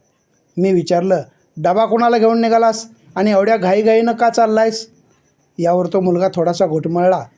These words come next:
जरा दरडावून विचारताना म्हणाला की, "हा डबा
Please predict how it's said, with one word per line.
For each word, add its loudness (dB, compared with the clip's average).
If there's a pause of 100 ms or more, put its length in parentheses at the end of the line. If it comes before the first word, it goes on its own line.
(300)
जरा 2
दरडावून 0
विचारताना -2
म्हणाला 0
की, -4 (420)
"हा -2
डबा 0